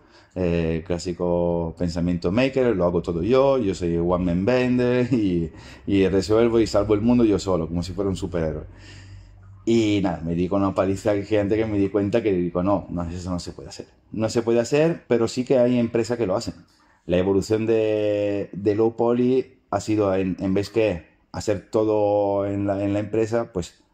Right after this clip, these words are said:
buscamos colaboraciones con, eh, con empresas que se dedican a esto. Con empresas que hacen transformación de plástico, que ha-, que haga-, que hacen un proyecto, se pone que su trabajo es transformar, eh, recoger el plástico, dividirlo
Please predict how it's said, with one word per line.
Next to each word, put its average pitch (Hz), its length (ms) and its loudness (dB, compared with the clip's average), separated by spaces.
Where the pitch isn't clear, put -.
buscamos 101 560 0
colaboraciones 101 640 0
con, 92 440 -2
eh, 85 380 0
con 92 180 0
empresas 87 400 -4
que 95 80 -4
se 95 100 -6
dedican 85 360 -2
a 78 80 -4
esto. - 200 -12
Con 95 140 -2
empresas 95 480 -2
que - 120 -4
hacen 98 220 -4
transformación 95 640 -4
de 87 100 0
plástico, 90 480 -4
que 85 180 0
ha-, 82 240 -6
que 85 160 -2
haga-, 92 260 -4
que 95 80 -4
hacen 98 220 -4
un 98 140 -2
proyecto, 107 600 0
se 107 140 2
pone 98 160 0
que 95 80 -6
su 95 160 -6
trabajo 104 480 2
es 113 340 -2
transformar, 101 760 0
eh, 95 280 0
recoger 98 340 0
el 110 140 0
plástico, 123 720 0
dividirlo 117 880 2